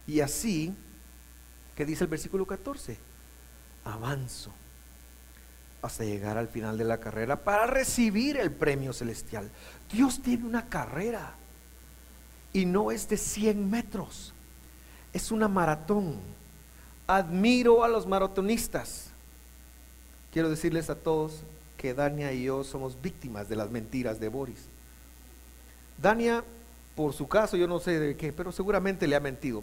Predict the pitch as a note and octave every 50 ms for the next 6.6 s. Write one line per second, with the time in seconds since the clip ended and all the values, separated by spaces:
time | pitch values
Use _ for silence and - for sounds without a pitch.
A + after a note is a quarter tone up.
0 | - - E3+ F3+ F3+ G3+ A3+ G#3+ F#3+ G#3+ G#3+ G#3+ F3 - E3 D#3+ E3+ F3+ D#3+ -
1 | - - - - - - - - - - - - - - - - - - - -
2 | - - - - - - - - B2 A#2 A#2+ C#3 D3+ D3+ - D#3+ D#3 F3+ F3+ F3
3 | - - - - - - - - - - - - - - - - - - - -
4 | - - - G3 E3+ - - A#2 G#2+ A2 B2+ C3 C3 A#2+ - - D#3 C#3+ - -
5 | - - - - - - - - - - - - - - - - - - - -
6 | - - - - - - D3+ D3+ C3+ B2+ C#3+